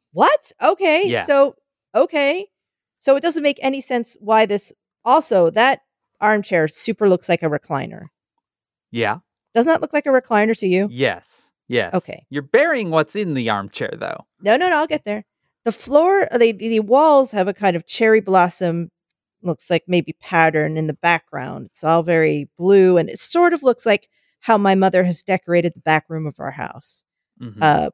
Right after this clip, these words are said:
Speaker 1: plus, it doesn't include my mother's, um, hundred and fifty Cats Meow Village pieces, but aside from that. But sitting on this recliner is a, Dan, it's a, it's a frog dressed as a kind of a medieval prince.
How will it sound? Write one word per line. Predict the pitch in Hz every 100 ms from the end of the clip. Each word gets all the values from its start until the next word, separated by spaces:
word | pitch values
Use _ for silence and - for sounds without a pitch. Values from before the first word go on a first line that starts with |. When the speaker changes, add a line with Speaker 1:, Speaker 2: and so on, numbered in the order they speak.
| _
Speaker 1:
plus, | 208 185 - -
it | 180
doesn't | 220 220 -
include | 190 - 202 175
my | 160
mother's, | 160 160 156 151 -
um, | 156 143 151 - _ _ -
hundred | 202 185 165
and | -
fifty | 185 - 170
Cats | 190 156 -
Meow | 175 151
Village | 151 170 156 139 -
pieces, | 160 147 - 139 -
but | 156 - -
aside | 78 160 170 165
from | - 147
that. | 143 151 - _ _ _ -
But | 202
sitting | - 370 427 349
on | 294 269
this | 208 185 -
recliner | - 180 220 208 196 151 - -
is | 190 -
a, | 185 185 175 165 165 _ _ _ _ _ - - _ _ _ _ _ _ _ _ _ _ _ _ _ _ _ _ _ _ _ _ _
Dan, | 339 320
it's | 269 -
a, | -
it's | 220 226
a |
frog | 214 _ - 349 415 285
dressed | 269 277 -
as | 214 -
a |
kind | - 233 285
of | 208
a | 185
medieval | 190 233 269 233
prince. | - - 240 - - -